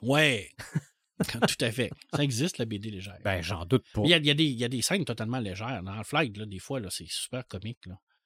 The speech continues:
Speaker 2: OK.
Speaker 1: Je veux dire, la première fois que les deux personnes vont essayer de, de, de faire l'amour ensemble, ben, c'est deux personnes qui se connaissent pas.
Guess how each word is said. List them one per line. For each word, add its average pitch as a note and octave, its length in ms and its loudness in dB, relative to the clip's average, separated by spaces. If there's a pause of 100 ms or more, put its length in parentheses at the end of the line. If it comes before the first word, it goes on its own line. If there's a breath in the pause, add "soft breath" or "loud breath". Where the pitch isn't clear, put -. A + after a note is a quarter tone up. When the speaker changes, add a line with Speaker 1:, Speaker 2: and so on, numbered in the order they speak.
Speaker 2:
OK. A2+ 140 2 (240)
Speaker 1:
Je A2+ 100 -6
veux A#2 80 -2
dire, B2+ 80 0
la A2 80 0
première A#2 320 -2
fois D#3 180 -2
que B2+ 120 -4
les A2 180 -2
deux B2+ 240 0 (220)
personnes B2+ 760 -2 (640)
vont A#2+ 420 0
essayer A2 500 -2
de, A2 220 -2
de, G2 220 -8
de F2+ 100 -8
faire A2+ 160 -2
l'amour G#2+ 360 0
ensemble, C3+ 440 -2 (760)
ben, G#2 80 -6
c'est A2 100 -2
deux G2+ 80 -6
personnes B2+ 260 -2
qui - 80 -4
se - 60 -4
connaissent G#2+ 320 -4
pas. C#3 200 -6